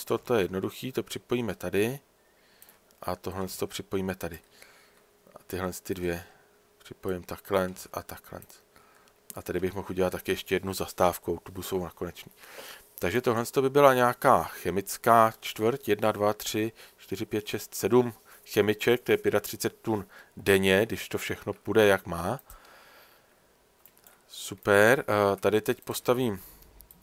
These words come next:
nějaký větší sklad. Teď nevím, jaký jsem předtím měl vybraný. Tam bych možná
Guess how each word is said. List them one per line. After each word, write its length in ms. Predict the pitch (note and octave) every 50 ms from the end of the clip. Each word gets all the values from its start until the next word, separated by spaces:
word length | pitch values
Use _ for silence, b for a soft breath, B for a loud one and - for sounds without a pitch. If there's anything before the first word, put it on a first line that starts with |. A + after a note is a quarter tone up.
| - - _ _ _ - _ E2+
nějaký 380 | G2 G2 F#2+ F#2 - - C#3 A#2+
větší 360 | G#2 G2 F#2 - - - C3+
sklad. 540 | - - - - - G2+ A#2 C3+ - - - _ b b b b b b b b b b b b b b b _ - - - _ _ _ _ _ _ _ _ _ _ _ _ _ _ _ _ _
Teď 240 | - - - _ -
nevím, 240 | F#2+ F#2 F#2 G2 G2+
jaký 240 | G2+ F#2 - - G#2+
jsem 260 | - - G#2+ G#2 G#2 _
předtím 340 | - - G#2+ - - - A2+
měl 140 | A#2+ B2 A#2
vybraný. 600 | A2 G2+ G2 G2+ G#2 G2+ G2+ G2+ G2+ G#2+ B2 C#3 - _ _ _ _ _ _ _ _ _ _ _ _ _ _ _ _ _ _ _ _ _ _ _ _ _ _ _ _ _ - -
Tam 200 | _ D#3 D3+ C#3
bych 220 | G#2 A2 G#2 - -
možná 600 | G#2 G#2 A2 A2 A2 G#2+ G#2+ G#2 G2+ G2+ A2 A#2